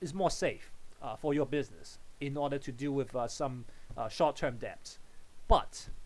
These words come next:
if you are making the business efficient or productive, that's another question. Okay, all right, yeah. So there you go. Um, so that's one thing. And if you look at the, the second question here,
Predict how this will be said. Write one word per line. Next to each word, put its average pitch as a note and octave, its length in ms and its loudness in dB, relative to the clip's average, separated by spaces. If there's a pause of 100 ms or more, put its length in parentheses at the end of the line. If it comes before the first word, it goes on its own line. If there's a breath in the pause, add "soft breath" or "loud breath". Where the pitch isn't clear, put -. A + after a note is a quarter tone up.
if D3 200 -2
you D#3+ 160 2
are C#3+ 40 2
making D#3+ 280 -2
the D3+ 80 -2
business D3+ 480 -2
efficient - 440 -2 (120)
or C#3 160 0
productive, - 540 -2 (560)
that's C#3 180 -2
another B2+ 300 -4
question. - 400 -8 (600)
Okay, A#2+ 220 -4 (220)
all B2 40 -8
right, C#3+ 160 -2 (380)
yeah. D#3+ 140 -4 (320)
So D#3 100 -8
there C#3+ 120 2
you A#2 100 -2
go. - 580 -8
Um, E3 460 4
so G3 160 -4
that's A3 260 -4
one G#3 200 -2
thing. F#3+ 180 -4 (360 soft breath)
And A3 220 4
if G#3+ 180 0
you A#3 100 2
look D4+ 220 2
at G3+ 160 4
the, E3 320 4
the D#3+ 100 -4
second A3 420 -4
question - 460 -6
here, - 100 -12